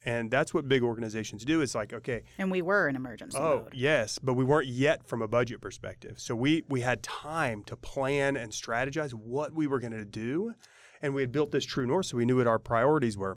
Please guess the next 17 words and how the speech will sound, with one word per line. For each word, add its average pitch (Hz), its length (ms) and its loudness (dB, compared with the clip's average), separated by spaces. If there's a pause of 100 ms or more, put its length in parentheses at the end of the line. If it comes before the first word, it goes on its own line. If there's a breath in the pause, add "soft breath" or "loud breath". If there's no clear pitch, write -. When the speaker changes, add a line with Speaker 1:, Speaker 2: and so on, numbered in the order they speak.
(140)
Speaker 1:
So 131 400 2 (220 soft breath)
when 139 180 2
the 131 60 2
budget 135 260 4
reduction 139 320 0
came, 131 300 -2
which 117 180 -4
was 110 340 -6
about 120 340 -2
thirty-eight 123 360 2
million 117 260 -4
dollars, 110 520 -4
which 127 180 -8
is - 60 -6
a 120 40 -6
big 123 180 -2
number 101 360 -4